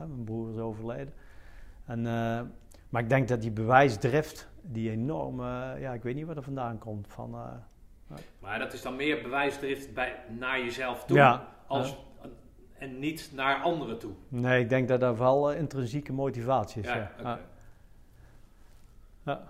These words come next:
Speaker 1: Ja, als je veel energie, eh, en ik denk, ja, hebt, dan v-, moet je hem ook goed aanwenden. Dat, dat heeft mijn vader altijd wel, hoe streng hij ook was. En, eh, en een van die verhalen van, eh, het talenten, ik weet niet, eh, hè, dat was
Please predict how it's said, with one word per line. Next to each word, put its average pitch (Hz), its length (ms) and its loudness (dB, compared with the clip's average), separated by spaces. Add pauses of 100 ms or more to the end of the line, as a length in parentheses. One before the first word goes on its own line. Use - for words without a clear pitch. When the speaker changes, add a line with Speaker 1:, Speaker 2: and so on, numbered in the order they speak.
Speaker 1:
Ja, 147 140 12
als 147 140 10
je 135 80 0
veel 160 240 12
energie, 139 520 6
eh, 135 260 12 (260)
en 151 140 2
ik 147 140 0
denk, 170 480 4
ja, 127 320 -2
hebt, 139 400 0
dan 131 340 -2
v-, 110 80 -8 (280)
moet 127 200 -4
je 135 60 -6
hem 127 100 -2
ook 120 160 -6
goed 131 200 -6
aanwenden. 113 540 -4
Dat, 113 180 -6 (420)
dat 113 120 0
heeft 127 120 0
mijn 131 140 4
vader 135 320 10
altijd 127 260 4
wel, 135 340 6
hoe 123 120 0
streng 143 280 0
hij 131 100 2
ook 117 120 -4
was. 139 300 -2
En, 127 200 -6
eh, 123 80 -8 (960)
en 127 80 -4
een 127 100 2
van 117 100 0
die 120 100 0
verhalen 131 520 10
van, 131 320 4
eh, 127 480 4
het 135 160 -2
talenten, 147 580 4 (320)
ik 135 180 -12
weet 131 100 -6
niet, 127 240 -6
eh, 127 40 -8 (800)
hè, 123 120 -12
dat 127 100 -6
was 123 260 -8